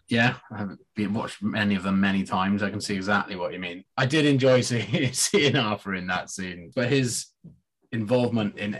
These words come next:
anything so far, I know we're only two episodes in, has been nothing other than, "I'm a fucking stoned, fucked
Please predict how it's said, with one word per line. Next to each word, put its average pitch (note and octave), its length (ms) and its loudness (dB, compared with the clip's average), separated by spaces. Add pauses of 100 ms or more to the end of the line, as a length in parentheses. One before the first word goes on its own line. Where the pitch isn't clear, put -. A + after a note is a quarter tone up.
anything G#2+ 540 -2
so F#2+ 220 -6
far, F#2 240 -6
I G2 60 0
know G#2 120 -4
we're F#2+ 140 -6
only F2 160 -12
two F2 180 -10
episodes E2+ 380 -8
in, F2+ 140 -6
has E2+ 120 -14
been F#2 280 -10 (180)
nothing G2+ 420 -4
other F#2+ 240 -6
than, F2 300 -10 (500)
"I'm F#2 420 -6
a F2+ 120 -8
fucking F2+ 640 -10
stoned, F#2 720 -6
fucked - 680 -8